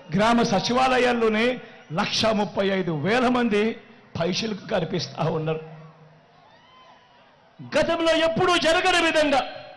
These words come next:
ఇంతకు ముందంతా ఏముండేది? మేనిఫెస్టో అంటూ ఎన్నికలప్పుడు చెప్పేవాళ్ళు. ఎన్నికలప్పుడు మేనిఫెస్టో అని చెప్పి రంగురంగుల కాగితాలతో, రంగురంగుల ఆశలకు,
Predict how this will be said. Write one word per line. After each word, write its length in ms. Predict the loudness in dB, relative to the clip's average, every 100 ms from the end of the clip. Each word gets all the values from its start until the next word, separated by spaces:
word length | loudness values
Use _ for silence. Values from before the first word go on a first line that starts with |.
| -20 -20 -20 -20 -20 _ _ -2
ఇంతకు 300 | 0 0 0
ముందంతా 540 | 0 2 0 2 2
ఏముండేది? 580 | 2 2 2 0 0 -2 -6 -16 -20 -20 -20 _ _ -4
మేనిఫెస్టో 680 | 0 2 2 2 0 0 2
అంటూ 320 | 2 0 0
ఎన్నికలప్పుడు 680 | 2 2 0 2 2 0 -2
చెప్పేవాళ్ళు. 640 | 0 0 2 2 2 -2 -10 -18 -20 -20 -20 -20 -20 _ -2 0
ఎన్నికలప్పుడు 640 | 2 0 2 2 2 2
మేనిఫెస్టో 600 | 2 2 2 0 0 0
అని 200 | 0 0
చెప్పి 220 | -2 -2
రంగురంగుల 640 | 0 2 2 2 2 2 0
కాగితాలతో, 920 | 2 2 2 2 2 2 2 2 0 -4 -16 -20 -20 -8 -2
రంగురంగుల 680 | 2 2 2 2 2 2
ఆశలకు, 920 | 2 2 2 2 0 2 2 2 0